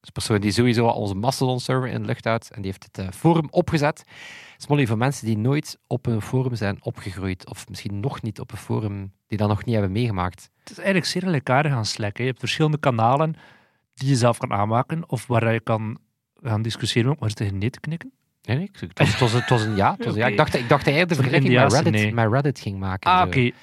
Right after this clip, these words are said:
Speaker 2: Kan ook vergelijken met Reddit maken. Je hebt verschillende
Speaker 1: Subreddits,
Speaker 2: kanalen.
Speaker 1: ja, subfora.
Speaker 2: Inderdaad, per onderwerp geclusterd. In ons geval is het bijvoorbeeld een random kanaal, of een kanaal over de podcast zelf, een kanaal over technieuws, een kanaal
Speaker 1: Tips,
Speaker 2: over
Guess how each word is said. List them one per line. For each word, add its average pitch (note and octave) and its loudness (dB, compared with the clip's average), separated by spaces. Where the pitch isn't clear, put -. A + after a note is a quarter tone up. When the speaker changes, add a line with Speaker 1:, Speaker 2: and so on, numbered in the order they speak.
Speaker 2:
Kan D3+ 4
ook C#3+ 2
vergelijken A#2 -4
met A2+ 0
Reddit G#2+ -4
maken. A2+ 2
Je - -12
hebt - -6
verschillende - 4
Speaker 1:
Subreddits, A2+ 6
Speaker 2:
kanalen. D3 6
Speaker 1:
ja, - 0
subfora. G2+ 2
Speaker 2:
Inderdaad, A2+ 0
per D#3 4
onderwerp D3+ 2
geclusterd. D3 0
In D#3+ 0
ons C3+ 0
geval B2+ 4
is B2 0
het A#2 0
bijvoorbeeld A#2+ -2
een A2+ -2
random A2+ 2
kanaal, A2+ 0
of - -6
een B2 -2
kanaal A2+ 2
over A#2+ 0
de A#2 -6
podcast - -4
zelf, C#3 2
een - -12
kanaal A2+ -2
over A2 -4
technieuws, D#3+ 2
een D#3+ -6
kanaal B2+ 4
Speaker 1:
Tips, C#3 6
Speaker 2:
over G#2+ 2